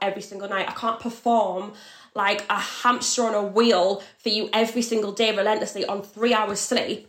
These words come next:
on Jaeger bombs and kebabs. Like, how do you want me to then go outside of this show and to have to deal with that hate again and again and again? So this is just what I'm going to do. And if you can't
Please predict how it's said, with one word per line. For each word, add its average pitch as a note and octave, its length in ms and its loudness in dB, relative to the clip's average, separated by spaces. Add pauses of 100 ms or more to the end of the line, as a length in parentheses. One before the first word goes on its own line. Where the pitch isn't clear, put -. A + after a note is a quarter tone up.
(600)
on B3+ 160 4
Jaeger C#4 280 6
bombs C4+ 280 2
and C#4 120 2
kebabs. D#4 560 0
Like, B3 200 0
how C#4 340 0
do C4+ 160 0
you C4+ 140 6
want C4 320 2
me B3+ 180 2
to C4 140 4
then A#3 360 4 (520)
go C4 240 6
outside A#3+ 540 2
of A#3 100 0
this A#3 180 2
show A3+ 600 0 (200)
and A#3 180 4
to A#3+ 60 -4
have A#3+ 200 -4
to C4 100 2
deal A#3 400 2
with C#4+ 120 -2
that - 140 -4
hate A3+ 560 -4
again G#3+ 460 -2
and A3 180 -4
again G#3 280 -2
and G3 180 -6
again? G3 480 -2 (200)
So B3+ 160 2
this A#3 340 0
is B3 160 2
just A#3 240 0
what G#3+ 140 -4
I'm G#3 240 -4
going G#3 320 -6
to G#3+ 100 -8
do. G#3+ 280 0
And A#3+ 80 -2
if - 160 -8
you A3+ 160 -4
can't G#3+ 480 -2